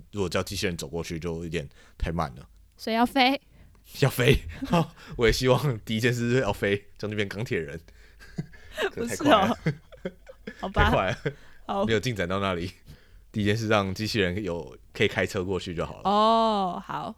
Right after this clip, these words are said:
Speaker 2: 可以。
Speaker 1: 对，对，对，对，就是沿着原本，因为原本机，人本来也是要开车过去嘛，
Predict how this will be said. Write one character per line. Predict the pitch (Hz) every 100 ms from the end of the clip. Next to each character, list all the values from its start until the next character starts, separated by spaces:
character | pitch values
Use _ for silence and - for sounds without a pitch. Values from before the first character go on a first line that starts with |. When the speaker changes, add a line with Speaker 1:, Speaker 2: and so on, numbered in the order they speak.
| _
Speaker 2:
可 | 180
以。 | 185
Speaker 1:
对， | 185
对， | 135
对， | - -
对， | - - - -
就 | 80
是 | 85
沿 | 85 95
着 | 104 95 90 92
原 | 101
本， | 127 135
因 | 160
为 | 180
原 | 156 139
本 | 113 90 90 - -
机， | - 156 156 -
人 | 107 95 113
本 | 120
来 | 90
也 | 87
是 | 78
要 | 98
开 | - 85
车 | 87
过 | 90
去 | 80 78
嘛， | -